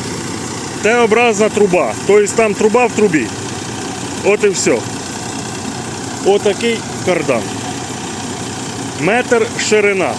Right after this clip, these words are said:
Ну, ми потім його, ми його врізали ще, получається, він був сам метровий, метр і п'ять. Якщо від кінця хрестовини до початку хрестовини був метр і п'ять,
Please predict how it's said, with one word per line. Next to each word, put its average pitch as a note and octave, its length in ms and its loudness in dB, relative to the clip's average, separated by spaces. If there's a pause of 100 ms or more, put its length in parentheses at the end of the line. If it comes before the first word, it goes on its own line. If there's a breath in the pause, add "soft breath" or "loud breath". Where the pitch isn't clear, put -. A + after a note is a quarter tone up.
(1600)
Ну, F3 60 2
ми A#3+ 160 4
потім A3+ 420 2 (600)
його, G#3+ 300 6
ми A#3 80 4
його A#3 200 6
врізали A3 500 4
ще, F#3 180 2
получається, F#3+ 680 4
він G#3 120 2
був G3 160 6
сам F#3+ 260 2
метровий, A3+ 500 4 (480)
метр A3 300 2
і G#3+ 80 2
п'ять. G3+ 340 2 (1300)
Якщо F#3 420 4 (120)
від G3+ 220 4
кінця G#3+ 400 2
хрестовини G3 520 4
до F3+ 100 4
початку A3+ 440 2
хрестовини F#3 480 2
був G3 160 4
метр G#3 300 4
і G3+ 40 2
п'ять, A3+ 280 2